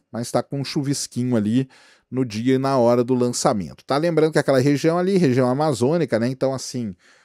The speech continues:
o clima, lógico, não é um dos melhores do mundo, mas o clima também, ele não interfere tão diretamente assim no lançamento. Existem restrições, existem, né, limites mínimos, é,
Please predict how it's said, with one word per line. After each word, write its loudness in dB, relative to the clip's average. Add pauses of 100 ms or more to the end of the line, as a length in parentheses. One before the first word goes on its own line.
o -6
clima, -2
lógico, 2
não 0
é 2
um 2
dos -6
melhores 2
do 0
mundo, 0
mas 0
o -4
clima -2
também, 0
ele -2
não -4
interfere -2 (480)
tão 6
diretamente 4
assim -2
no -4
lançamento. -4
Existem -4
restrições, 0 (400)
existem, 2
né, 2 (1500)
limites 0
mínimos, 0 (460)
é, 2